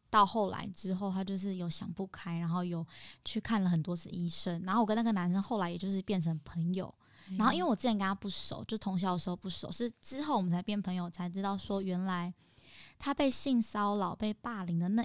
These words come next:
Speaker 1: 一长段时间，让他现在都还不能正常的生活，他是活在那个阴影里的。
Speaker 2: 很多人觉得这件事情过了，你就应该走出来，
Speaker 1: 就
Speaker 2: 我觉得真的没办法。
Speaker 1: 就有些人会觉得，“我只是脱脱你裤子啊，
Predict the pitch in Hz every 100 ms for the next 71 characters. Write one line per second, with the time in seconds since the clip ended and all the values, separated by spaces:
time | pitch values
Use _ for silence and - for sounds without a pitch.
0 | - 190 - 180 175 202 185 - - 180
1 | - 190 180 175 - - 233 226 226 -
2 | 220 196 196 190 185 175 170 185 170 -
3 | 185 156 175 185 - 180 175 180 214 -
4 | _ - - _ - - 302 302 330 214
5 | 190 208 214 208 - 190 190 165 170 190
6 | - - - - 247 240 220 311 359 277
7 | 233 220 208 226 208 190 226 - 311 294
8 | 285 302 - 196 - - 269 180 - -
9 | 190 214 214 214 - - - - 185 202
10 | 214 202 - - 185 196 190 196 208 208
11 | 180 165 165 175 165 - - 370 247 247
12 | 285 294 240 220 - 302 277 277 285 277
13 | 285 220 - 233 196 196 180 180